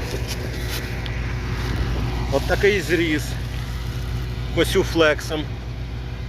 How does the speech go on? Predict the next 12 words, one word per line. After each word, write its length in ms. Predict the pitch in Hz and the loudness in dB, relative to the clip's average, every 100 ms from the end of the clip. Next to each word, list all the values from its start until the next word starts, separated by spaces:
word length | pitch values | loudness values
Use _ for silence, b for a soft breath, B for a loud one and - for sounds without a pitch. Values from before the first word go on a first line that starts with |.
| - - - - 120 | -6 -6 -4 -2 -2
Зріз 360 | 123 170 170 | 2 4 4
низенький, 600 | 165 156 151 147 139 143 | 4 2 4 2 2 0
вроді 340 | 135 135 139 135 | 0 2 2 2
все 220 | - 143 | 0 0
нормально. 520 | 147 139 135 131 131 127 - - - - - - - - - | 0 2 2 2 0 -2 -4 -4 -4 -4 -4 -4 -4 -4 -2
Ну, 80 | 147 135 | -2 2
боби 260 | 160 160 185 | 2 4 4
тут 160 | 170 | 2
починаються 800 | 156 156 156 160 156 151 127 156 131 - - - - - - - - - - - - 143 | 0 0 0 2 4 2 2 -2 -2 -4 -4 -4 -4 -4 -4 -4 -4 -4 -2 -2 0 4
низько 340 | 151 - 123 - | 4 4 0 2
теж. 260 | 151 135 - - - - - | 4 4 0 -2 -4 -4 -2
От 80 | 131 | -2